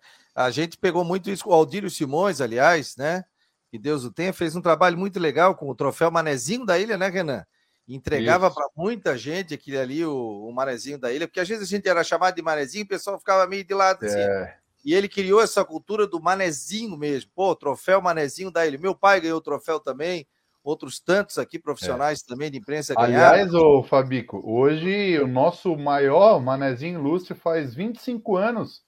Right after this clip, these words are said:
Speaker 2: que conquistou o primeiro
Speaker 1: Sim.
Speaker 2: Roland Garros, o nosso
Speaker 1: Guga.
Speaker 2: havaiano Gustavo Kirten.
Speaker 1: Tem matéria, inclusive, no site do Marcou no Esporte, e o Guga deixou até minha mensagem direto lá de, de Roland Garros, né?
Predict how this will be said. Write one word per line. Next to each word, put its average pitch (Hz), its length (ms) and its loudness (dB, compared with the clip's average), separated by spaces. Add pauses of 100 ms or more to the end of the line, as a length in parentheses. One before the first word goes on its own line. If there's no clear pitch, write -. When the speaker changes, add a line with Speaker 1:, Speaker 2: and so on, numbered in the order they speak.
(180)
Speaker 2:
que 147 100 -14
conquistou 170 800 0
o 147 80 -4
primeiro 170 380 2
Speaker 1:
Sim. 196 60 6
Speaker 2:
Roland 190 280 2
Garros, 185 560 0 (280)
o 127 100 -6
nosso 165 280 2
Speaker 1:
Guga. 170 220 6
Speaker 2:
havaiano 214 920 6
Gustavo 185 460 -6
Kirten. - 380 -14 (400)
Speaker 1:
Tem 175 140 2
matéria, 202 420 4
inclusive, 185 460 -6
no 214 100 -6
site 190 380 0
do 170 60 -8
Marcou 156 300 0
no 143 80 -6
Esporte, 196 520 0
e - 20 -6
o 165 60 -4
Guga 240 340 -4
deixou 214 260 -2
até 233 220 2
minha 269 160 -2
mensagem 208 640 0
direto 156 480 0
lá 175 160 0
de, 151 280 -8 (500)
de 170 180 -8
Roland 160 380 2
Garros, 160 500 0
né? 160 200 -8